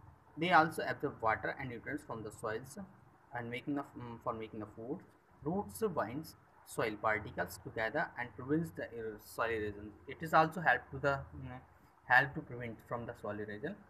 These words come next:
because, uh, uh, the roots are, uh, hold the soil particles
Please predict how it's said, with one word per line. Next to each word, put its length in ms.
because, 420
uh, 220
uh, 120
the 160
roots 320
are, 400
uh, 160
hold 220
the 100
soil 180
particles 440